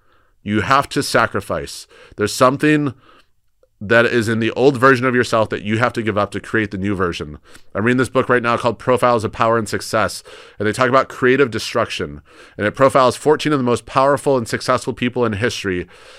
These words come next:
And one of the common things they all used was creative destruction. They had to destroy something old to build something new in its place. For some of you guys, you have to destroy pieces of your current identity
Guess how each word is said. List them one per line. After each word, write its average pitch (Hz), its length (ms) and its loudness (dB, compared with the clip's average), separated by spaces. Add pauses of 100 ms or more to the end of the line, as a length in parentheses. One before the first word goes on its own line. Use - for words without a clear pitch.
(100)
And 107 380 0 (340)
one 117 260 4
of 143 80 4
the 131 100 4
common 147 320 0
things 135 200 -2
they 117 80 2
all 123 300 2
used 117 260 -2
was 101 120 -6
creative 110 300 -2
destruction. 95 480 -4
They 95 120 -4
had 120 140 -4
to 135 60 -4
destroy 127 300 -2
something 127 400 -6
old 107 340 -2 (260)
to - 120 -6
build 113 240 2
something 117 360 -6
new 110 200 0
in 101 100 0
its 92 140 -8
place. - 520 -8 (680)
For 104 120 -4
some 131 220 0
of 143 100 2
you 135 140 2
guys, 117 320 0
you 117 140 -2
have 135 200 -2
to 135 220 2
destroy 117 540 0
pieces 123 500 -4
of 104 160 -6
your 104 140 -2
current 127 420 -4
identity 113 720 -2